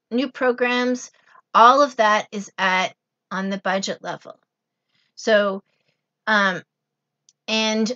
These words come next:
often then, like, you have mismanagement of money too, because you have to spend this money at the end of the fiscal year or go-, they're gonna lose it.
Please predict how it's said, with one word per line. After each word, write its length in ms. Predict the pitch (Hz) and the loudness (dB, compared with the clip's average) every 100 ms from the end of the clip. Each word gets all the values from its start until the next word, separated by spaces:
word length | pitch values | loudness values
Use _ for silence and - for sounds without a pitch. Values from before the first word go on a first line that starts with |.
| - | 4
often 480 | 247 294 - 262 | 4 4 0 -2
then, 380 | 226 208 214 214 - _ | 0 -2 -2 -6 -10 _
like, 280 | - 214 196 | -6 -4 -4
you 80 | 226 | -4
have 200 | 214 208 | -4 -4
mismanagement 720 | 214 240 240 247 285 311 220 | 0 0 0 -2 -2 -2 -6
of 120 | 202 | -6
money 240 | 196 190 196 | -6 -6 -8
too, 240 | - 269 | -4 -6
because 260 | 226 214 202 | -6 -10 -8
you 80 | 190 | -2
have 240 | 214 214 | 0 0
to 80 | 202 | -4
spend 640 | - - - 233 247 311 302 | -12 -14 -6 -2 0 0 -4
this 200 | 269 - | -6 -6
money 280 | 208 208 | -6 -4
at 120 | 190 190 | -6 -8
the 80 | |
end 100 | 202 | -8
of 80 | 202 | -8
the 60 | 202 | -10
fiscal 400 | - 262 - 262 | -6 -6 -4 -4
year 260 | 214 196 | -4 -6
or 120 | 180 220 | -6 -6
go-, 180 | 214 | -8
they're 140 | 202 208 | -6 -6
gonna 240 | 214 208 | -4 -6
lose 280 | 214 294 269 | -6 -6 -6
it. 160 | 175 | -10